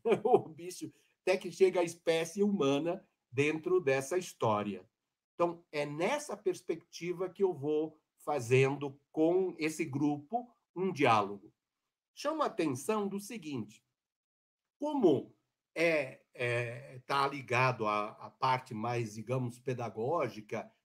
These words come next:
quase escolar, inclusive, do interesse desses jovens, então, na estrutura do livro,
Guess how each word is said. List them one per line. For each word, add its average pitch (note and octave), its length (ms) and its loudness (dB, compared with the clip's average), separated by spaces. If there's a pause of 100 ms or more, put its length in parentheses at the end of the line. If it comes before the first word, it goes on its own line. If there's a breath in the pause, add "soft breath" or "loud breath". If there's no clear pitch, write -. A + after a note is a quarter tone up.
quase A#2+ 340 -6
escolar, C3 920 0
inclusive, A2+ 640 -8
do A#2 140 -8
interesse A2+ 760 -6 (240)
desses C3 300 -2
jovens, B2 540 2 (360)
então, A#3+ 380 2
na C4+ 160 0
estrutura F3+ 1000 0 (320)
do D#3 280 2
livro, B2 720 -4